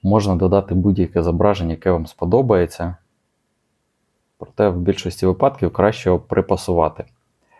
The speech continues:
Так, в цілому картку бачимо ось в такому вигляді. Давайте додамо, можливо, тінь. Межу, я думаю, можна прибрати.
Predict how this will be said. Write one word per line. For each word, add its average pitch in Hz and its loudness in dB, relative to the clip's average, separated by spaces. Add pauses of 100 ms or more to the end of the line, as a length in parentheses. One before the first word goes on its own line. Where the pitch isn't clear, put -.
(580)
Так, 85 2
в - -20
цілому 120 2
картку 92 -4 (580)
бачимо 87 0
ось 78 -8
в - -20
такому 82 -4
вигляді. 110 0
Давайте 85 0
додамо, 85 0 (480)
можливо, 85 -4
тінь. 147 0 (340)
Межу, 95 0
я 98 6
думаю, 87 0
можна 82 -2
прибрати. 98 -2